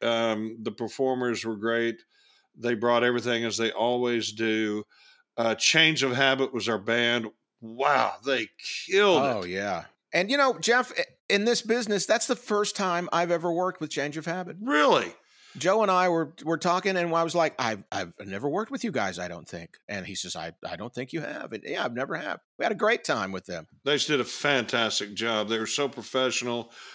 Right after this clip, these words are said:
Speaker 1: They're such great guys and girls, and, uh, really brought everything to the table and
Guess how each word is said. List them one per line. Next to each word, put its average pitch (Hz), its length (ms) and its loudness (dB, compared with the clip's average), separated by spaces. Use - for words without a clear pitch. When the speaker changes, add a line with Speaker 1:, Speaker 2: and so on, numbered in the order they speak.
Speaker 1:
They're 110 100 -4
such 139 300 0
great 113 280 2
guys 131 480 4
and 131 240 2
girls, 127 540 2
and, 117 440 0
uh, 113 320 2
really 127 580 2
brought 123 340 4
everything 123 560 2
to 117 120 -8
the 110 100 -2
table 117 580 0
and 98 220 -2